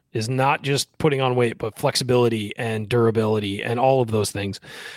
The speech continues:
Um, I'd put him at a two through four right now. Uh, emphasis on the three and the four.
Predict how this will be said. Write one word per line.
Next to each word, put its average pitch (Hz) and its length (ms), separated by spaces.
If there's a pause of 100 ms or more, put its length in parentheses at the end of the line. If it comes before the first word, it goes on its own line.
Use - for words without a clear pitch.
(140)
Um, 131 320
I'd 185 240
put 208 180
him 190 200
at 165 160
a 151 60
two 170 280
through 170 180
four 170 280
right 143 220
now. 139 460 (540)
Uh, 123 600 (120)
emphasis 151 520
on 147 340
the 135 160
three 139 320
and 139 100
the 127 60
four. 170 500